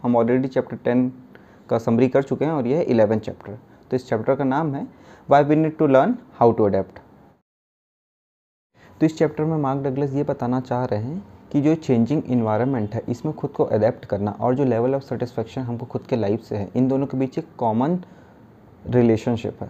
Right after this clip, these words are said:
उसी को इस चैप्टर में समझाने वाले हैं। वो इस चैप्टर में बताने वाले हैं कि ये जो फिजिकल एनवायरनमेंट है,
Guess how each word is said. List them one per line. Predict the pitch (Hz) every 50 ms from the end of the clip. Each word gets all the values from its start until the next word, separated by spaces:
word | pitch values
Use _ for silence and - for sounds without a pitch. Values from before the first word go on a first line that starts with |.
| - -
उसी | 127 123 - 147
को | 143 147
इस | 143 139 -
चैप्टर | 127 110 - - 123
में | 127 156 190 180
समझाने | - - 113 110 107 107 104 104 104
वाले | 101 98 98 98 95
हैं। | - - - 120 - - - - - - - - - - - - - - - -
वो | 131 151
इस | 165 160
चैप्टर | - 156 - - 151
में | 156 156 147
बताने | 139 - - 127 135 147
वाले | 147 135 117 113
हैं | 117 127 143 147
कि | - 139
ये | 135
जो | 127 151
फिजिकल | 147 - 131 120 113 127 - 151 143
एनवायरनमेंट | 127 127 123 113 107 107 107 120 123 113 - 113
है, | 110 -